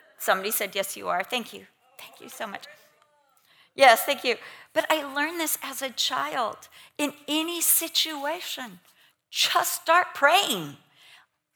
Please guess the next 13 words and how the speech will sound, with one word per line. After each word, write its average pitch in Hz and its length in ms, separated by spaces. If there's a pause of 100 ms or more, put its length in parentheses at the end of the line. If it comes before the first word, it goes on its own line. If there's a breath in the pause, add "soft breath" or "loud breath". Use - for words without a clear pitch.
(240)
First 370 360
of 359 80
all, 359 320 (160)
of 330 120 (380)
utter 330 240
importance. 339 840 (260 loud breath)
This 359 180
should 370 260
be 349 200 (440 soft breath)
our 330 160
response. 320 1120 (800 loud breath)
And 302 140
again, 294 340